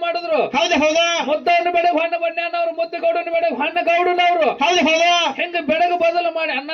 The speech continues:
Speaker 1: ತಂಗಿನೇ ಲಗ್ನ ಮಾಡಿದ್ರು.
Speaker 2: ಹೌದು.
Speaker 1: ಮುಂದೆ ಏನಾಗ್ತೈತೆ ಅಂತ ಕೇಳಿದ್ರೆ ಮುದ್ದಾಯಿ ಮುದ್ದಗೌಡಗ ಆದಿಗೊಂಡ ಅನ್ನುವಂತ ಮಗ ಹುಟ್ಟದ.
Speaker 2: ಹೌದಪ್ಪ, ಹೌದು.
Speaker 1: ಆದಿಗೊಂಡಗೆ ಮತ್ತು ನಿಂಗಮ್ಮ ಅನ್ನುವಂತ ಕನ್ಯಾ ತೆಗೆದು ಲಗ್ನ ಮಾಡ್ತಾರ.
Speaker 2: ಹಾ.
Speaker 1: ಮುಂದ ಆರು ಮಂದಿ ಮಕ್ಕಳು ಹುಡ್ತಾರ.
Speaker 2: ಹೌದಪ್ಪ, ಹೌದು.
Speaker 1: ಅಮರಗೊಂಡ,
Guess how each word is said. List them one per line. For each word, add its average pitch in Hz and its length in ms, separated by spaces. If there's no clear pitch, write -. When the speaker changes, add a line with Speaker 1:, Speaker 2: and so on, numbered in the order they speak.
Speaker 1:
ತಂಗಿನೇ 294 360
ಲಗ್ನ 262 320
ಮಾಡಿದ್ರು. 285 340
Speaker 2:
ಹೌದು. 320 580
Speaker 1:
ಮುಂದೆ 403 260
ಏನಾಗ್ತೈತೆ 311 440
ಅಂತ 277 100
ಕೇಳಿದ್ರೆ 254 340
ಮುದ್ದಾಯಿ 285 460
ಮುದ್ದಗೌಡಗ 233 640
ಆದಿಗೊಂಡ 214 440
ಅನ್ನುವಂತ 196 460
ಮಗ 170 260
ಹುಟ್ಟದ. 196 400
Speaker 2:
ಹೌದಪ್ಪ, 285 580
ಹೌದು. 254 480
Speaker 1:
ಆದಿಗೊಂಡಗೆ 220 720
ಮತ್ತು 202 300
ನಿಂಗಮ್ಮ 220 440
ಅನ್ನುವಂತ 214 340
ಕನ್ಯಾ 214 440
ತೆಗೆದು 220 300
ಲಗ್ನ 202 240
ಮಾಡ್ತಾರ. 202 460
Speaker 2:
ಹಾ. 294 500
Speaker 1:
ಮುಂದ 233 140
ಆರು 196 320
ಮಂದಿ 208 220
ಮಕ್ಕಳು 196 280
ಹುಡ್ತಾರ. 175 380
Speaker 2:
ಹೌದಪ್ಪ, 330 520
ಹೌದು. 269 280
Speaker 1:
ಅಮರಗೊಂಡ, 349 480